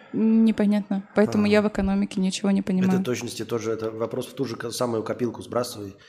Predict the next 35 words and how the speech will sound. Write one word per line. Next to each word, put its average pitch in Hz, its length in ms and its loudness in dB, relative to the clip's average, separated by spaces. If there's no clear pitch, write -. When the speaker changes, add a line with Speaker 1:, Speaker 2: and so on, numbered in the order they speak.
Speaker 2:
в - 60 -20
тот 110 100 -2
же 107 100 -4
самый 107 260 -2
сундук, 104 400 -6
э, 101 360 -6
вместе 104 320 -6
с - 120 -10
вопросом, 104 480 -6
а 98 80 -10
почему 113 480 -2
не 110 160 -4
положить 107 360 -4
в - 20 -18
пакет 107 320 -6
земли 107 280 -4
и 104 40 -2
не 104 100 -6
выбросить 98 380 -10
в - 20 -10
окошко? - 360 -16
Speaker 1:
Да, 202 200 2
почему? 202 420 -2
Не 226 160 8
Бельгия, 233 800 8
а 196 160 8
Белстат, 254 1160 4
наверное. 185 720 4
Speaker 2:
Я 113 140 -8
думаю, 110 200 -6
даже 107 220 -4
и - 20 -6
не 104 140 -8
Бел. 123 260 -6
Speaker 1:
Бел. 175 420 0